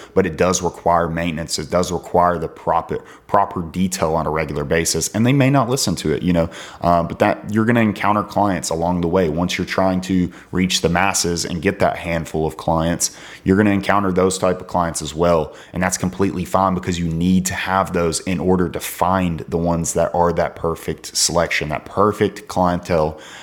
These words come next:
And once you have that perfect clientele, and once you have a good, solid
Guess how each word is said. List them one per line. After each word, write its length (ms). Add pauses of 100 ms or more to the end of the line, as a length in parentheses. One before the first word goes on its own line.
(140)
And 160
once 200
you 80
have 380
that 220
perfect 340
clientele, 720
and 220
once 220
you 60
have 260
a 60
good, 440
solid 600